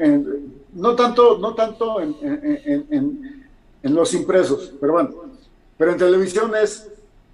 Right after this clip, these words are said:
una cuestión muy interesante, porque es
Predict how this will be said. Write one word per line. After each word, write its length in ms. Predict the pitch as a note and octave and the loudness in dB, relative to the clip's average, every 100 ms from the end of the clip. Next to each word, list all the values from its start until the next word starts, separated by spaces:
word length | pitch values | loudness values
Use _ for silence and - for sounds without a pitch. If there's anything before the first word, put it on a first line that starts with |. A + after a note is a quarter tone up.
| _ _ _ _ _ _ _ | _ _ _ _ _ _ _
una 220 | - A3 G3+ | -6 -2 0
cuestión 300 | G#3 G#3+ G#3 | 0 0 -2
muy 160 | G#3 | -2
interesante, 580 | G3+ F#3 D3+ E3 D3+ C3+ | -4 -6 -6 -8 -6 -8
porque 320 | - C3+ G3 | -8 -4 0
es 260 | G3+ - | 0 -2